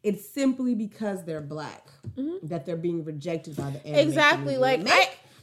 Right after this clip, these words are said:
Speaker 2: I literally had somebody tell me that I can't be an anime fan because I'm black and that the big three are not in my top ten anime. I'll let you know right now, I have a list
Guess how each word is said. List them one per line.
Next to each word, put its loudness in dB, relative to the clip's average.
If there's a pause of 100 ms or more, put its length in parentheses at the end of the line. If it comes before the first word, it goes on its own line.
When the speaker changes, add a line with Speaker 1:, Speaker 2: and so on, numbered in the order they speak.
Speaker 2:
I 8
literally 4
had 4
somebody 0
tell -4
me 0
that 0
I 0
can't -4
be 0
an 0
anime -4
fan -4
because -2
I'm -4
black -4
and -2
that -4
the 2
big 0
three -4
are -4
not -6
in -6
my -6
top -10
ten -8
anime. -12 (520)
I'll 6
let 0
you 0
know 4
right 4
now, 2
I 4
have 2
a 6
list 2